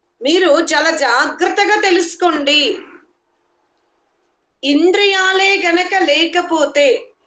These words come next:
శరీరమే లేకపోతే, ప్రకృతి లేకపోతే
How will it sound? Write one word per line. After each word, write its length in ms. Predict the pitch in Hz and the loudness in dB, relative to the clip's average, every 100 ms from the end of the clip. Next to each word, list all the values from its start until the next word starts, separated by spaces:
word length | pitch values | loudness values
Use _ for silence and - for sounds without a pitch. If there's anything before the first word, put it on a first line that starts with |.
| _ _ _ _ _ _ _ _ _ _ _ _ - | _ _ _ _ _ _ _ _ _ _ _ _ -12
శరీరమే 840 | - - 294 330 359 403 392 403 | -6 -2 0 2 2 2 2 2
లేకపోతే, 1080 | 403 330 330 330 359 339 294 294 285 240 - - - _ _ _ _ _ _ _ _ - | 0 0 0 -2 -4 0 -2 0 0 -2 -6 -18 -20 _ _ _ _ _ _ _ _ -6
ప్రకృతి 680 | 294 302 - 403 415 392 | -4 -4 -4 -2 0 0
లేకపోతే 1080 | 370 302 320 349 339 294 277 285 269 156 - | 2 0 -2 -4 0 2 2 2 0 -2 -8